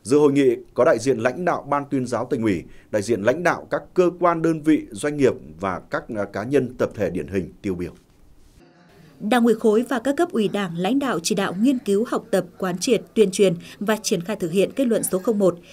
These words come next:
Speaker 2: chuyên đề năm hai nghìn không trăm hai mươi ba hai nghìn không trăm hai mươi tư,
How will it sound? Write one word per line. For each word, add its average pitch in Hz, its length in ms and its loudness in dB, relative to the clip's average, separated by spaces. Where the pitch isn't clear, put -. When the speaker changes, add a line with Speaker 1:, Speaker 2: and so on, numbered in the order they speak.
Speaker 2:
chuyên 285 160 2
đề 214 160 2
năm 226 160 -2
hai 247 100 -2
nghìn 208 200 0
không 220 260 -2
trăm 220 180 -4
hai 226 180 -4
mươi 196 60 -6
ba 226 200 0
hai 247 140 -4
nghìn 202 180 -2
không 208 240 -4
trăm 226 120 -6
hai 220 140 -2
mươi 214 60 -14
tư, 220 200 6